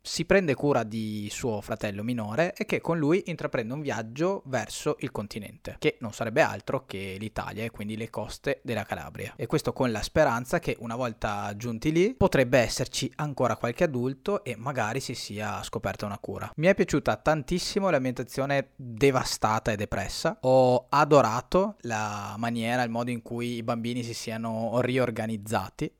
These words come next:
ma soprattutto mi è piaciuto vedere quanto anche subiscano questa nuova vita, perché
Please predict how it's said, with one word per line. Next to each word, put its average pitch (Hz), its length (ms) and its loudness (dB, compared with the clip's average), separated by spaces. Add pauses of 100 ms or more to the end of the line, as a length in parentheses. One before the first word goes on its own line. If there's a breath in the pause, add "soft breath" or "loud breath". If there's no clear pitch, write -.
ma 156 260 6
soprattutto 214 580 0
mi 160 80 -2
è 117 60 -4
piaciuto 156 920 2
vedere 135 460 2
quanto 139 600 0
anche 131 560 -2
subiscano 127 300 -4 (680)
questa 131 260 0
nuova 120 240 2
vita, 117 380 0
perché - 440 -6